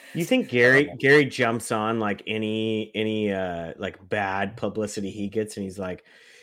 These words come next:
Speaker 1: "Yeah, that scheduling department, like, we're moving people out and trying to bring
Speaker 2: <laughs>
Speaker 1: new people in." <laughs> Like, he's just, like, he tries to play it off too.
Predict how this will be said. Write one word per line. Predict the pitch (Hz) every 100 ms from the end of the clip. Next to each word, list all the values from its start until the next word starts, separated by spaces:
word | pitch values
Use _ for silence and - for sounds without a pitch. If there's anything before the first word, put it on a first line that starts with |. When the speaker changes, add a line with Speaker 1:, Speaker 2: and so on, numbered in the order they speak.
| -
Speaker 1:
"Yeah, | 127 143 139 135
that | 147 -
scheduling | - 151 139 139 131
department, | 120 113 120 120 117
like, | 117 107
we're | 135 170
moving | 147 143 135 131
people | 127 127 117 113
out | 117 117 110
and | 107
trying | 120 113
to |
bring | 104 113 113
Speaker 2:
<laughs> |
Speaker 1:
new | 113 107
people | - 131 131 165
in." | 127 147 165
<laughs> | 135
Like, | 147 151
he's | 165 - 185
just, | - 147 - 147 - 466 139
like, | 180
he | 165 - -
tries | 156 143 151
to | 160
play | - 131
it | 127
off | 120 123 -
too. | 127 139